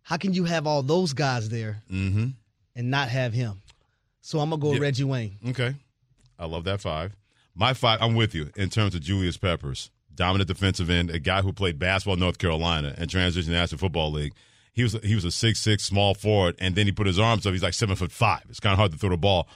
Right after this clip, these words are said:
Speaker 2: over a guy like that. I'm with you on Peppers. I'm with you on Devin Hester. No doubt about that. He's gonna be the first total kick returner that's gonna be enshrined in Ken, and it's well, well deserved.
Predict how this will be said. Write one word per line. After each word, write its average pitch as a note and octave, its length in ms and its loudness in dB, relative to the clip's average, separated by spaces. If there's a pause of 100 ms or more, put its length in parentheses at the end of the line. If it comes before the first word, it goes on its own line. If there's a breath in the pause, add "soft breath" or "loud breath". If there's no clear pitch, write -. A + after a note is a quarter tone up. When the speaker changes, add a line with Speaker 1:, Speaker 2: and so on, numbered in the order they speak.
(160 loud breath)
Speaker 2:
over F#2+ 160 0
a - 20 -4
guy F#2 140 0
like F2 180 2
that. D#2+ 140 -2
I'm F#2 160 2
with G#2 160 2
you A2 60 4
on G2+ 80 2
Peppers. F#2 420 0 (260 loud breath)
I'm F#2+ 140 4
with G2+ 180 2
you A2 80 6
on F#2+ 120 4
Devin F#2 300 4
Hester. F2 440 2
No F2 160 4
doubt F2 240 2
about E2+ 240 0
that. D#2 220 2
He's F#2+ 160 4
gonna G2+ 160 2
be F2+ 80 2
the E2+ 60 0
first G#2 360 0 (380 soft breath)
total A#2 320 2
kick A2 300 0
returner E2+ 580 0 (160)
that's F2 160 0
gonna F#2+ 160 2
be F2 120 2
enshrined E2+ 400 2
in D2+ 80 -2
Ken, C#2 360 -4
and F2 160 -4
it's E2+ 240 -6
well, G2+ 320 4
well G2 180 6
deserved. D#2+ 480 2